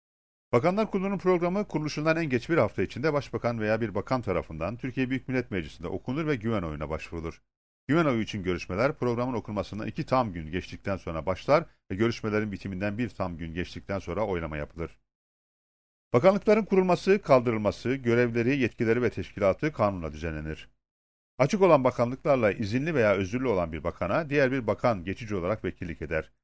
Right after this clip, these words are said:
Ancak bir bakan birden fazlasına vekillik edemez. Türkiye Büyük Millet Meclisi kararı ile Yüce Divan'a verilen bir bakan bakanlıktan düşer.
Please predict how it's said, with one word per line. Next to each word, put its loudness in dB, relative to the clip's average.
Ancak -2
bir 0
bakan 0
birden -2
fazlasına -6
vekillik -8
edemez. -6
Türkiye 2
Büyük -4
Millet 4
Meclisi -2
kararı 8
ile 2
Yüce 0
Divan'a 2
verilen 0
bir -8
bakan 2
bakanlıktan -4
düşer. -4